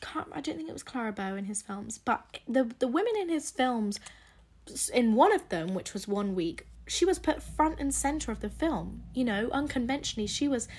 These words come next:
a leading lady in these silent films and, you know, they explored sexuality. You know, there's one clip in One Week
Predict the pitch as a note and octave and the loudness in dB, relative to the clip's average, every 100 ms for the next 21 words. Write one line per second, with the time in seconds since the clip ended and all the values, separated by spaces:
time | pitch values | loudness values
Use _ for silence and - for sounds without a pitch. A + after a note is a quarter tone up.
0 | - - G#3+ A3 C4+ C4+ G#3+ G3+ C4 D#4 | -16 -6 -2 2 2 2 0 2 4 2
1 | G3 G#3 - G#3 G#3 G#3 - F3+ F#3+ - | 2 -6 -4 -2 0 -2 -2 -2 -2 -4
2 | G3 G3 A#3+ A#3 G#3+ G#3+ - - - F#3+ | -4 -2 -2 0 -2 -4 -14 -12 -4 -2
3 | E3 F#3 G#3 G3 - - - F3 G3+ - | 0 0 0 -4 -6 -8 -6 -4 -4 -4
4 | - D4+ - E4 F#4+ D#4+ - E3 F#3+ G#3 | -4 -6 -6 -4 -2 -2 -4 -6 -4 -2
5 | G#3+ G#3+ G3+ G#3+ A3 G#3+ F#3+ - - F#3+ | -2 0 -2 -2 -4 -6 -6 -8 -6 -4
6 | F#3+ G3 F#3+ G#3+ G3 F3 - | -2 -2 -4 -2 -4 -6 -12